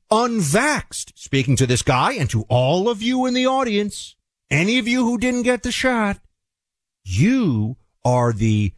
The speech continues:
petri dish for the next pandemic. You are the continuation of this.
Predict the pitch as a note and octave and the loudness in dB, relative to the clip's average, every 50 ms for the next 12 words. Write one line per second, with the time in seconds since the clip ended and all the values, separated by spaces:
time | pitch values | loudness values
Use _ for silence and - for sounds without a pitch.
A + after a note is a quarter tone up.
0 | _ _ _ - - - G3+ A3 G#3 - - - A3 A3 G3+ F3+ A3 A3 A3+ G#3 | _ _ _ -6 -4 -2 -2 -4 -4 -6 -4 -2 -2 -2 0 0 0 0 0 -2
1 | - - - _ _ _ _ _ - A#2+ A2 G2+ G2+ G2 G#2+ C#3+ G3+ A3 - - | -4 -8 -10 _ _ _ _ _ 0 2 2 4 4 4 4 2 2 -2 -4 -8
2 | - - - - D#3+ D#3+ D#3 D3+ C#3 D3 D3 D3+ D3+ - - - - _ _ - | -10 -4 -2 0 0 0 0 0 0 0 0 0 -2 -4 -6 -18 -20 _ _ -2
3 | G2+ F#2+ A2+ E3+ A#3+ C4+ B3+ A3+ G#3 E3+ F3 - E3 C#3+ A#2 - D3+ D3+ C3+ C3 | 0 4 4 4 4 4 2 2 0 -2 -2 -2 -2 -2 0 0 0 2 2 2
4 | C3 B2+ B2 - - G#2+ F#2+ F2 E2+ F2+ - G2 - - - | 2 0 0 -2 -4 -6 -6 -6 -8 -12 -16 -18 -20 -20 -20